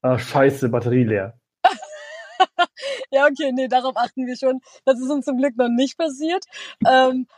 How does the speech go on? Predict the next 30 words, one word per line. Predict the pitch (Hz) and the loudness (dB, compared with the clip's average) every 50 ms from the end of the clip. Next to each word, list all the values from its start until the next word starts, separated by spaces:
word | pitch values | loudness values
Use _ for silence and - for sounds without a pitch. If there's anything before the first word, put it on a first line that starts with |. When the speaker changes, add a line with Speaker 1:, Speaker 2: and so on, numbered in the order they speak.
| _ | _
Speaker 2:
aber | - 208 233 254 262 | -2 2 2 2 2
ich | - - | 0 -2
find's | - 302 294 - | -4 -4 -4 -4
halt | 339 277 247 | -4 -4 -4
auch | - | -4
einfach | - - 247 - 262 233 | -4 -6 -6 -6 -10 -8
so | - 262 262 254 _ _ _ | -4 -4 -4 -4 _ _ _
cool, | 311 349 359 | -4 -4 -2
dass | 349 302 - | -4 -4 -4
man | 254 220 147 | -4 -4 -2
irgend-, | 185 220 214 208 | -2 -2 0 0
also | 214 202 208 196 | 0 0 -2 -4
wir | 214 226 | -2 -2
haben | 220 240 233 | 0 0 0
ja | 220 202 | 0 0
die, | 190 202 196 | -2 -2 -6
die | - 196 185 | -10 -12 -12
Trennwand | - - - 202 247 262 302 302 285 - | -2 0 2 2 4 4 2 2 2 0
richtig | 311 302 - 302 311 - | -4 -4 -2 -4 -2 0
dazwischen, | - 277 - - 285 285 - 285 | -2 -2 -2 -2 -4 -4 -2 -2
dass | 220 214 180 | -4 -2 -2
wir | 190 202 190 | -2 -4 -2
von, | - 208 - 127 _ - 175 - _ | 0 -2 -2 -2 _ -20 -20 -20 _
wenn | 160 170 190 214 214 196 | -8 -4 -2 0 2 2
wir | 208 - - | 0 0 2
in | - 269 294 294 294 302 269 - - _ _ _ _ _ | 2 2 4 4 2 2 0 -4 -10 _ _ _ _ _
unserem | - 233 220 208 196 202 208 175 170 | -4 0 0 2 2 2 0 0 2
Wohnraum | 208 247 269 262 - - 208 208 208 | 2 2 2 2 2 2 2 0 0
sind, | 175 196 226 254 - _ _ _ | -4 -6 -6 -6 -6 _ _ _
eigentlich | - - 208 233 254 247 240 247 - | -2 0 0 2 0 0 -2 -6 -8